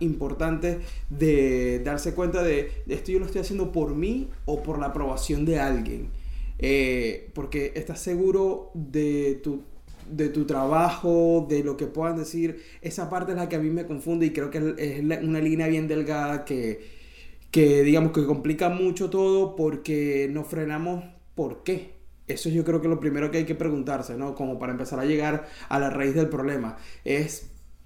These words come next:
eh, creo que hay, hay muchas personas que le temen a ser juzgados o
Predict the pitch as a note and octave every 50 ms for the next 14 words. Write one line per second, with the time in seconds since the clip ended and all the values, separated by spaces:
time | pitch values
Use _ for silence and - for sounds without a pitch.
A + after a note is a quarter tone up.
0 | - - - - - - - - - - - - F3 E3+ D#3+ D3+ C#3+ C#3+ C#3 B2+
1 | A#2+ B2+ - - - - - E3+ D#3 D#3 F#3+ F#3 F3 D#3+ - D#3+ E3 E3 E3 -
2 | - D#3+ D#3+ E3 E3+ E3+ E3+ F#3+ F#3 - - E3+ D#3+ - F3+ E3+ E3+ F3 E3 E3
3 | - - - - D#3+ D#3 D3+ C#3+ C#3 C3 C3 C3+ C3+ D#3 - - - D3 D3+ D3
4 | C#3+ C3+ C3+ C3+ - D#3 D3+ D3+ D#3 D#3+ D#3+ D#3+ D#3 C#3+ C3+ - - C#3 C#3 C#3
5 | C#3 C3+ - - C#3 C#3 - - D3+ D#3 D#3+ D#3+ D#3 D#3 D#3 D#3 D#3 D3+ D3+ D3+
6 | - - - - - C3 C3+ B2+ B2 B2 B2 A#2+ A#2+ A#2+ A#2+ A#2 A#2 A#2 - -